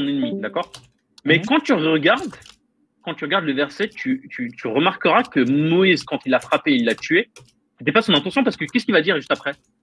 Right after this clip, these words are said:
Speaker 1: Quand il, il, il, il, il dit, regarde, Moïse lui donna alors un coup de poing qui l'acheva. Moïse dit, c'est, c'est, barakallahu fik. Moïse dit, « Cela est l'œuvre du diable, Satan, qui est vraiment un ennemi, un, un égareur évident. » Donc il avait pas l'intention,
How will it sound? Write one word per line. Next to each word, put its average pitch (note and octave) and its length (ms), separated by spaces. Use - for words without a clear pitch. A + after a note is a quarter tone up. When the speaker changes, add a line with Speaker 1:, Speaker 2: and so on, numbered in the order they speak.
Speaker 1:
Quand A3+ 200
il, A3 60
il, F3+ 480
il, D#3+ 160
il, E3 160
il D3 60
dit, D#3 140
regarde, A#2+ 240
Moïse F#3+ 240
lui F#3 100
donna F#3+ 220
alors E3 380
un D#3+ 100
coup - 180
de G#3 80
poing A3+ 140
qui - 180
l'acheva. D#3 560
Moïse G#3 440
dit, F#3 160
c'est, G3 220
c'est, - 200
barakallahu B2+ 380
fik. - 120
Moïse F3+ 520
dit, « A#3+ 320
Cela A3 420
est F3 60
l'œuvre F#3 400
du C#3+ 140
diable, C#3 540
Satan, G3+ 380
qui D3 60
est C3+ 40
vraiment D#3+ 340
un C#3 100
ennemi, B2 220
un, A#2 300
un D3 120
égareur C#3+ 480
évident. » A2+ 340
Donc D3+ 120
il E3 60
avait E3 100
pas C#4+ 120
l'intention, G#3+ 320